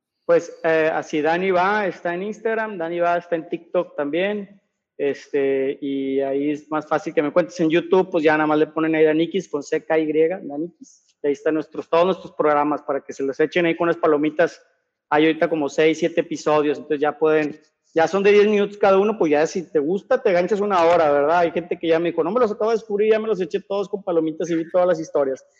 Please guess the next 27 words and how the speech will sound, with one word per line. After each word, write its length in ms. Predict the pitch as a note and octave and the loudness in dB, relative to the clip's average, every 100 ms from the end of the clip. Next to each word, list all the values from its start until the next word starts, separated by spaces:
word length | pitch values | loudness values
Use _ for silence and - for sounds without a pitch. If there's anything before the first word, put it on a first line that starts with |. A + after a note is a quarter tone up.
| _ | _
Entonces, 360 | - E3+ D#3+ F3 _ _ _ _ _ | -2 0 2 -2 _ _ _ _ _
sí 160 | - | -4
está 160 | E3+ F#3+ | 0 2
en 80 | F3+ | 2
un 80 | |
orden 220 | F3+ F#3 F#3+ | 2 2 2
cronológico, 580 | F3+ D#3+ D#3 E3+ F#3 | 0 2 2 0 0
ahí 80 | E3+ | 0
nos 120 | E3 | 0
pueden 280 | - E3+ E3 | 2 2 4
ver 160 | D#3+ D#3+ | 4 4
en, 160 | D#3+ D#3+ | 4 -2
en, 240 | D3+ C#3+ - | -6 -6 -8
en, 360 | C#3 C3+ C#3+ _ | -8 -8 -10 _
en 160 | C#3+ C#3+ | -14 -10
YouTube, 340 | D3+ - F3 | -8 -2 0
es 160 | E3+ E3+ | 0 -4
un, 300 | D#3+ E3+ - | -8 -8 -4
es 140 | D3+ | -4
un 180 | D3+ D#3 | -2 -2
muy 260 | D#3 D#3+ D#3+ | 0 2 4
buen, 320 | D#3+ D#3 D3+ - - _ _ - | 4 2 -2 -6 -20 _ _ -6
este, 280 | D3 - D3+ | -4 0 0
programa 500 | E3+ D3+ D3 D3+ D#3+ | 4 4 4 2 2
y 40 | |
muy 120 | D#3+ | 2
divertido, 540 | E3 D#3 C3+ D#3+ F#3 | 4 2 2 0 0